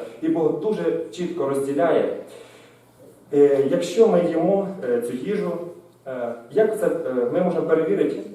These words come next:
е, це виражається, ця любов, е,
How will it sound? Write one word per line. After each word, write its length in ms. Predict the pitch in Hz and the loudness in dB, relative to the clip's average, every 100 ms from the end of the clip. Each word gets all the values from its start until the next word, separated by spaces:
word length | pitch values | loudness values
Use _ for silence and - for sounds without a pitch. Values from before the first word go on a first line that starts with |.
| - | -6
е, 280 | 120 117 110 - - - | -2 0 -2 -6 -12 -16
це 140 | - 180 | -4 0
виражається, 720 | 170 170 170 185 - - - - - - - - - | 2 2 0 2 2 2 -4 -8 -10 -12 -16 -16 -4
ця 100 | 165 | 0
любов, 560 | 151 143 196 196 - | 2 2 2 2 0
е, 40 | - | -6